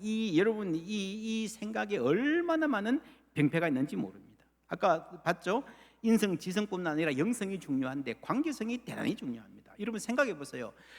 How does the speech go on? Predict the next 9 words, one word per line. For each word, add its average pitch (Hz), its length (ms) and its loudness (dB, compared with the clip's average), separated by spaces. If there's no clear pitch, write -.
사람이요, 190 720 0
공부도 190 400 4
잘하고 147 560 -2
유능해서 208 480 4
능력이 196 380 8
있어도요, 131 600 -4
실제로 330 540 -2
사회 190 340 -2
가면 123 640 -6